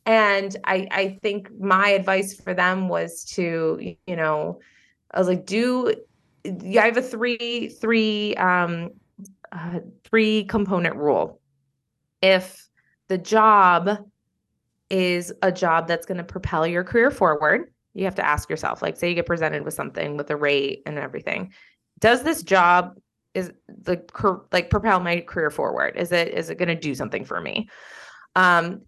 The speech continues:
does the job pay, and what <laughs> does it pay?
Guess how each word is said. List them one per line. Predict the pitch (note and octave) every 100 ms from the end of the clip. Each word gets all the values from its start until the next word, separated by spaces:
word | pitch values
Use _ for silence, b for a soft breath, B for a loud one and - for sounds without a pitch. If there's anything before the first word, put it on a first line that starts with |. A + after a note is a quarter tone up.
| F#3
does | G#3+ A3+ F#3+
the | G#3+ G3+ F#3+ F#3 - _ _
job | E3 D3+ -
pay, | E4 A3+ - - -
and | F#3
what | F#3+ -
<laughs> |
does | D#4+
it | F#3 -
pay? | - G#3 G#3+